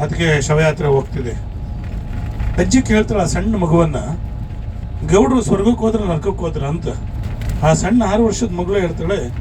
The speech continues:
ಮೊಮ್ಮಗಳು, "ಇಲ್ಲ, ಗೌಡ್ರು ನರಕಕ್ಕೆ ಹೋದ್ರ ಕಣಜ್ಜಿ" ಅಂತ ಹೇಳ್ತಾರೆ. ಸನ್ಯಾಸಿಗಳಿಗೆ ಆಶ್ಚರ್ಯ ಆಗಿ ಹೋಗ್ತೈತೆ.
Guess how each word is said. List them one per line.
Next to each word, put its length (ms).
ಮೊಮ್ಮಗಳು, 540
"ಇಲ್ಲ, 180
ಗೌಡ್ರು 320
ನರಕಕ್ಕೆ 280
ಹೋದ್ರ 240
ಕಣಜ್ಜಿ" 320
ಅಂತ 120
ಹೇಳ್ತಾರೆ. 360
ಸನ್ಯಾಸಿಗಳಿಗೆ 640
ಆಶ್ಚರ್ಯ 380
ಆಗಿ 100
ಹೋಗ್ತೈತೆ. 420